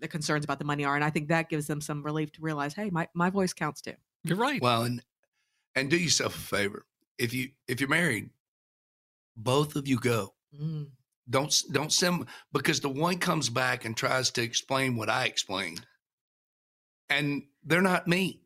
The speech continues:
Speaker 3: They don't do this every day.
Speaker 2: Right.
Speaker 3: So if, chances are that they're not coming back, but if they, if they do, the spouse will walk in and go, "Tell me again, because everything he said didn't make any sense."
Speaker 2: <laughs>
Speaker 3: So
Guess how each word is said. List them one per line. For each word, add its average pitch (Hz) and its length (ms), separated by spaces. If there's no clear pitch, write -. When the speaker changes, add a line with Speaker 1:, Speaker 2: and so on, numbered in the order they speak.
Speaker 3:
They 143 120
don't 160 160
do 170 100
this 180 220
every 110 180
day. 92 380
Speaker 2:
Right. 196 260
Speaker 3:
So 175 320
if, 220 380
chances 180 380
are 147 140
that 131 240
they're 135 120
not 131 180
coming 143 260
back, 104 320
but 131 160
if 151 160
they, 151 220
if 190 200
they 165 140
do, 127 420
the 139 100
spouse 156 520
will 139 80
walk 143 300
in 156 140
and 139 100
go, 123 220
"Tell 202 140
me 240 120
again, 143 260
because 135 280
everything 175 320
he 151 80
said 135 220
didn't - 160
make 120 140
any 107 140
sense." - 280
Speaker 2:
<laughs> - 20
Speaker 3:
So 170 320